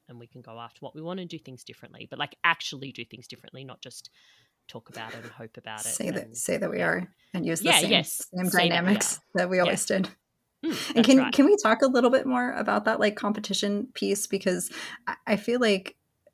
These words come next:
Speaker 2: I, I talk to so many dietitians who are so afraid of interacting with other dietitians in the same, like, quote unquote niche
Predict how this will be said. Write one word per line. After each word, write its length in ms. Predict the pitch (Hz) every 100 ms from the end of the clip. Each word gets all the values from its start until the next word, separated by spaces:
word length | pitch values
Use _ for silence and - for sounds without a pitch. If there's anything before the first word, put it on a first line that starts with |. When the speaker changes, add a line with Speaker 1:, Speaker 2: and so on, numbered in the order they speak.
| _ _
Speaker 2:
I, 120 | - -
I 120 | 196
talk 200 | - 202
to 60 | 202
so 160 | 190
many 200 | 190 180
dietitians 640 | 170 175 - 180 175 170 -
who 140 | - 185
are 320 | 175 170 170 - _ -
so 260 | - 208
afraid 720 | 202 - - 190 185 175 170 - _ _ _ -
of 140 | 185
interacting 760 | - 190 196 185 180 - 190 185
with 160 | 170 -
other 260 | 185 185
dietitians 680 | 180 170 175 170 - 175 -
in 100 | 180
the 80 | 170
same, 240 | - 175
like, 160 | 170 165
quote 240 | - 175
unquote 400 | 175 - 170 -
niche 400 | 170 190 156 -